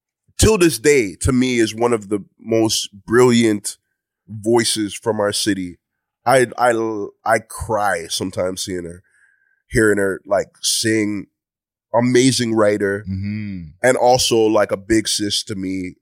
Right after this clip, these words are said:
Speaker 1: embraced me. Uh, you know, to all have them on one track is just amazing, bro. So, fuck, e-, even if it's not a song that's got me royalties, I think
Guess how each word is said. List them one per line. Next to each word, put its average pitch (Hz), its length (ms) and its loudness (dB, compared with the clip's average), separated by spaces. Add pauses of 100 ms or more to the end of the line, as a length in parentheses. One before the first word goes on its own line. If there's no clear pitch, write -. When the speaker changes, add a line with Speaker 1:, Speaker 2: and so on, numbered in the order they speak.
Speaker 1:
embraced 110 640 -2
me. 90 240 -12 (800)
Uh, 90 520 2 (480)
you 117 100 2
know, 110 140 4
to 117 260 -2
all 131 200 4
have 113 260 0
them 113 120 -6
on 104 180 -4
one 107 140 -2
track 107 360 0
is 85 100 -20
just 92 280 -20
amazing, 101 440 -6
bro. 98 200 0
So, 104 280 -2 (500)
fuck, 156 340 4
e-, 123 200 -4
even 151 200 2
if 143 140 4
it's 143 180 -2
not 127 360 2
a 117 80 2
song 120 400 2
that's 107 240 -2
got 104 240 0
me 101 140 -6
royalties, 101 880 -2 (120)
I 101 120 2
think 104 380 -2